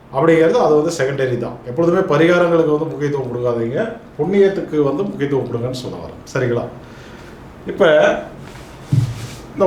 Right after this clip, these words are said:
உலகத்தில் பார்த்தீங்க அப்படின்னாக்க எத்தனையோ கோடி மக்கள் வந்து இருக்காங்க. So, அவர்களுக்கு எல்லாமே நம்ம வந்து ஜாதகம் பார்க்காம லைவ்ல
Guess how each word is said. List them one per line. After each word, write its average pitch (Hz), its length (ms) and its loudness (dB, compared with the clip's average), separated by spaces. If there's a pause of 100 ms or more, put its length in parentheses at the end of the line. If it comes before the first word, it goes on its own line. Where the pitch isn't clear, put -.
உலகத்தில் 202 480 6
பார்த்தீங்க 175 320 6
அப்படின்னாக்க 151 420 4 (800)
எத்தனையோ 175 320 4
கோடி 170 260 4
மக்கள் 151 240 2
வந்து 143 180 0
இருக்காங்க. 113 320 -4 (1400)
So, 190 60 -2 (100)
அவர்களுக்கு 170 480 6
எல்லாமே 185 300 4
நம்ம 165 180 2
வந்து 165 220 0
ஜாதகம் 160 420 4
பார்க்காம 139 380 -2 (680)
லைவ்ல 151 400 2